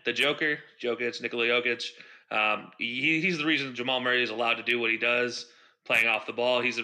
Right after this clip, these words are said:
he is the point man on that team. You get the ball, get him the ball, quick, easy dish outs. He, he honestly is probably one of the few centers to ever play in the game that will have ten assists before he'll get his ten points in the game. Um, and it's, he has an easy double-double every game.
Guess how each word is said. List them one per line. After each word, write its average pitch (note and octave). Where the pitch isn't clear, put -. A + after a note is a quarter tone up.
he B2+
is B2+
the B2
point C3
man B2+
on B2+
that B2+
team. C3
You A#2
get B2
the B2
ball, A#2+
get B2
him B2
the B2
ball, B2
quick, D3+
easy A#2+
dish A#2
outs. A2+
He, D#3
he E3
honestly D#3
is C3
probably C#3+
one C3
of B2
the A#2+
few C3+
centers B2
to C3
ever B2+
play B2+
in B2+
the B2
game B2+
that A#2+
will A#2+
have A#2
ten C3
assists B2+
before A#2
he'll A#2+
get A#2
his A2
ten A#2
points C3+
in C#3
the C#3
game. C#3+
Um, -
and A2+
it's, -
he D3+
has C3
an C3+
easy B2
double-double A2
every A2
game. B2